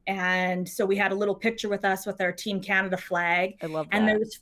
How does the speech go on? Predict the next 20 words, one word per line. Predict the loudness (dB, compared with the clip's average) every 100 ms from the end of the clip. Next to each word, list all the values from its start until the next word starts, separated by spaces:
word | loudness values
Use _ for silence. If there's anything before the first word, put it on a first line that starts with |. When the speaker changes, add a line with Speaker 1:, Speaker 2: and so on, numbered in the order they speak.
| _ 6
Speaker 1:
there | 6
was | 6 0
four | 2 4 4
hundred | 4 2 0 2
overall | 0 0 0 0 2 0 -4
attendees. | -12 -6 -6 -4 -4 -6
Some | -4 0 0
of | 0
them | -2
had | 0 0 0
multiple | 0 -2 -4 -10 -10
people | -8 -4 -6
from | -2 -2 -2
the | -4
same | -6 -6 -6
group. | -2 -2 -2 -10 -20 -20 -4
Some | 2 6
of | 6 4
them | 4 4
were, | 2 4 6 6 4